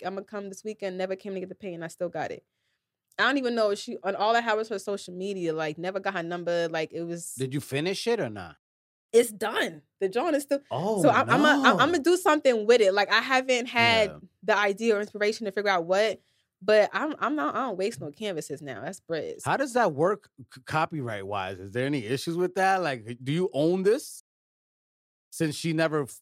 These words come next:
Speaker 2: followed through, do you sign contracts with people? Like, how you doing it? You make people sign contracts?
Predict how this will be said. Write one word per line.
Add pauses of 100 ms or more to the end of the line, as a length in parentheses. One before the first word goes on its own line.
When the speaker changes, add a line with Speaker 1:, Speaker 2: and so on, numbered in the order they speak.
(100)
Speaker 2:
followed
through,
do
you
sign
contracts
with
people?
Like,
how
you
doing
it?
You
make
people
sign
contracts?